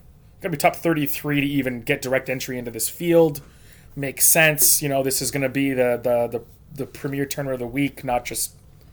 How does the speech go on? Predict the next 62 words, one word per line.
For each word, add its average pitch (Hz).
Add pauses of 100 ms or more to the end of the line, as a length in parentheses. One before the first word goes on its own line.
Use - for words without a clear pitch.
(140)
by 123
billing, 135
but 120
I 120
mean, 123
like, 120
it 131
is 131
going 131
to 127
be 123
the, 107 (340)
the 147
most 139
watched. 123 (380)
But, 156
you 185
know, 143
Shenzhen, 165 (400)
um, 139
will 143
always 147
have 143 (200)
some 151
decent 147
players 147
because 143
of 127
the 127
money 139 (300)
that 139
accompanies 143
it. 139
It's 127
one 139
of 127
the 120
highest 131
paid 131
international 123
events 117
you'll 113
get. 127 (560)
Um, 123
so 135
Sabalenka 135
always 135
does 131
well 131
there. 131
You 131
know, 143
you 160
got 208
Elise 165
Mertens 147
is 143
gonna 143
be 143
fun 147
to 147
watch. 135